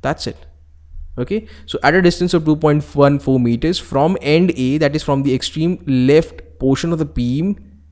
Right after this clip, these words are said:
the bending moment changes sign, or you can say that the bending moment is zero.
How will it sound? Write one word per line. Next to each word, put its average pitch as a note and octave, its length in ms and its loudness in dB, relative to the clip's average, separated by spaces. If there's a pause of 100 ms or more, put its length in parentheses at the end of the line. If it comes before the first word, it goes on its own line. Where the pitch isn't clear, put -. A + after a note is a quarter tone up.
(200)
the B2 60 -4
bending F#3+ 460 4
moment D3+ 300 2
changes A#2+ 340 0
sign, D#3 300 0
or B2+ 120 0
you A#2 80 -2
can A2+ 180 -6
say E3 200 -2
that D3+ 120 -2
the F#2 80 -4
bending C#3+ 360 -2
moment A#2+ 320 -2 (320)
is C3 380 0 (280)
zero. - 520 -8